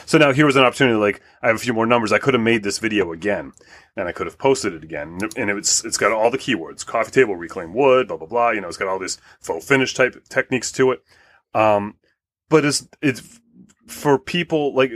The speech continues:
there was nothing new in there that's not already on my channel. So I didn't make a video of it. I just made the table to, to just get it in and out of the shop. Uh, 'cause there's nothing, I had, there was no new techniques in there that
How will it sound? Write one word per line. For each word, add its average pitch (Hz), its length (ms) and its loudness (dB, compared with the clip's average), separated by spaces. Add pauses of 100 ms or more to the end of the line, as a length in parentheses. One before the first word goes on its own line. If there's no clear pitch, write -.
there 135 140 2
was 127 160 0
nothing 143 360 2
new 139 220 6
in 107 80 4
there 98 140 0
that's 92 180 -8
not 113 160 2
already 101 220 0
on 92 100 -6
my 85 100 -8
channel. 87 380 -8
So - 180 2
I 127 80 6
didn't 123 180 2
make 107 120 2
a 104 60 -6
video 98 260 -2
of 69 80 -12
it. 73 80 -12
I 78 60 -8
just 90 180 -8
made 95 160 -8
the 87 80 -16
table 85 300 -6
to, 80 120 -10 (100)
to 95 100 -12
just 80 240 -14
get 90 140 -6
it 85 100 -14
in 82 80 -8
and 80 100 -10
out 76 80 -8
of 71 80 -12
the 65 60 -16
shop. - 340 -4 (500)
Uh, 92 220 -4
'cause 120 200 -2
there's 127 140 2
nothing, 135 320 2
I 127 120 2
had, 131 200 4
there 123 100 2
was 107 180 -4
no 127 420 4
new 131 220 2
techniques 110 560 -6
in 95 80 -8
there 87 220 -6
that 95 160 -8